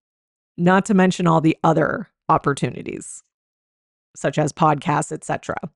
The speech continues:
So, and, like, let's not pretend that Sandoval isn't, like, he also started a podcast. <laughs> He's also talking about his role in his own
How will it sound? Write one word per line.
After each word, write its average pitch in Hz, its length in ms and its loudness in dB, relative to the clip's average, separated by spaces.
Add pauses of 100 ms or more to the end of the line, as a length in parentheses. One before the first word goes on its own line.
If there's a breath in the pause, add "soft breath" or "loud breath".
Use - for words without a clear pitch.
(260)
So, 190 440 4 (500 soft breath)
and, 339 100 -2
like, 381 140 -2
let's 370 200 0
not 392 140 0
pretend 320 440 0
that 285 100 -4
Sandoval 285 420 -2
isn't, 269 300 -6
like, 262 160 -6
he - 340 -8
also 285 380 -2
started 220 460 4
a 202 80 4
podcast. 175 880 -2 (360)
<laughs> - 1200 -12
He's 392 240 -6
also 349 340 2
talking 220 480 4
about 160 440 2 (1160)
his 202 320 4
role 175 340 6
in 165 300 0 (240)
his 175 200 2
own 170 460 2